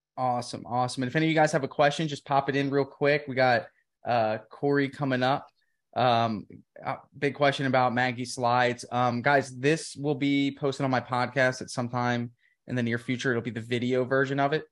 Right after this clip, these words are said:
uh, the Contractor Secrets podcast. So if you guys want access to that, everything's being recorded, um, and we'll get that to you. Um, all right. So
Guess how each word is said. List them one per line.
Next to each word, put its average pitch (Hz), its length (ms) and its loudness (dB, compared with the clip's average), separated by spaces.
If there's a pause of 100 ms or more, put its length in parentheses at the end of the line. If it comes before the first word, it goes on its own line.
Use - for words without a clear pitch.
(420)
uh, 117 300 0
the 113 100 -6
Contractor 120 460 -6
Secrets 113 280 -12
podcast. 117 680 -6
So 113 600 -2
if - 80 -20
you 117 60 -4
guys 117 260 0
want 117 280 -4 (180)
access 117 460 -4
to 113 60 -8
that, 110 400 -2 (300)
everything's 120 300 -6
being 117 180 -4
recorded, 107 520 -8 (480)
um, 110 500 -2 (1080)
and 117 200 -6
we'll 107 80 -8
get 110 140 -8
that 104 120 -10
to 110 100 -10
you. 95 120 -10 (580)
Um, 135 340 2 (180)
all 143 80 4
right. 160 200 4
So 151 480 6